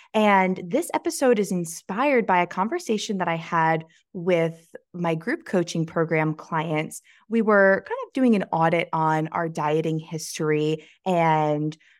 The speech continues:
talking about the different diets that we've done over the years. And it came up in our conversations with almost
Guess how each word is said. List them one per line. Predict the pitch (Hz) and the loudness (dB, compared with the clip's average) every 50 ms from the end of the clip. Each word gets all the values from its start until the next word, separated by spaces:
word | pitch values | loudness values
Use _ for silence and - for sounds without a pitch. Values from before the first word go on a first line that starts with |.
| _ _ - | _ _ -16
talking | - - 190 175 170 - 175 170 | -2 0 0 0 0 -2 -4 -4
about | 170 170 151 - - | -2 0 0 0 0
the | 185 | -2
different | 180 269 269 - 240 202 | -2 -2 0 0 0 0
diets | - 170 160 160 165 160 165 | 0 0 0 0 -2 -2 -4
that | - - | -6 -4
we've | - 175 160 165 - | -4 -4 -4 -4 -2
done | 165 151 151 156 160 - | -2 -2 -2 -2 -2 -4
over | 165 156 - 170 160 | -4 -4 -2 -2 -4
the | 156 165 | -2 -4
years. | 156 151 151 151 151 151 147 147 151 156 156 - - - | -6 -6 -4 -4 -2 -2 -2 -2 -2 -4 -4 -8 -10 -8
And | 175 165 165 160 160 156 156 156 156 160 160 - _ _ _ _ _ _ _ _ _ _ _ _ _ - | -4 -2 0 0 2 2 2 0 0 -2 -4 -8 _ _ _ _ _ _ _ _ _ _ _ _ _ -4
it | 226 226 226 | -2 -2 -2
came | 226 - 233 269 302 302 | -2 -2 0 0 2 0
up | 277 277 269 | 0 0 0
in | 233 214 | 0 0
our | 196 | 0
conversations | 190 - - 190 185 170 160 - 214 233 285 - 233 202 190 185 - | 0 -2 -6 -6 -6 -6 -8 -6 -6 -6 -6 -4 -4 -4 -4 -4 -6
with | - - - - | -12 -18 -16 -12
almost | - 202 202 214 196 - | -10 -8 -8 -8 -8 -10